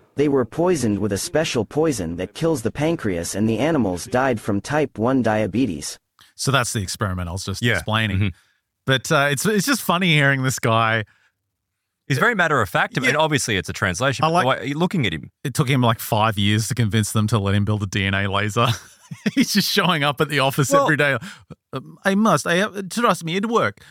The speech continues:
Speaker 2: I get crystal, I get laser, I get D N A.
Speaker 3: You know
Speaker 2: Shoot at rat."
Speaker 3: It's good, though, from the perspective of looking at this at a completely different angle. Like, a completely different angle.
Speaker 2: Yeah, and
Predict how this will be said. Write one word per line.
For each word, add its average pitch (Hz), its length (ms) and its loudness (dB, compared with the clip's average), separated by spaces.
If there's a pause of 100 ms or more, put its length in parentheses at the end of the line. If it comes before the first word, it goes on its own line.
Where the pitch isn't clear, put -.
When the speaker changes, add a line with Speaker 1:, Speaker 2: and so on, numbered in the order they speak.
(320)
Speaker 2:
I 151 100 0
get 143 300 -2
crystal, 214 520 2
I 156 60 2
get 139 180 0
laser, 185 460 0
I 175 60 4
get 143 240 -2
D 185 180 0
N 180 140 2
A. 202 200 2 (420)
Speaker 3:
You - 120 -6
know 240 60 4
Speaker 2:
Shoot 226 140 0
at 139 160 0
rat." 202 480 0
Speaker 3:
It's 185 200 0
good, 233 260 -4
though, 202 220 2
from 160 200 -2
the 131 80 0
perspective 123 440 -2
of 95 140 0
looking 110 320 0
at 104 100 0
this 98 180 -2
at 98 60 -4
a 95 40 -2
completely 107 580 0
different 95 280 -2
angle. 87 240 -4 (560)
Like, 139 120 4
a 139 60 0
completely 185 680 0
different 120 320 0
angle. 95 220 -4 (400)
Speaker 2:
Yeah, 180 420 2
and 175 360 0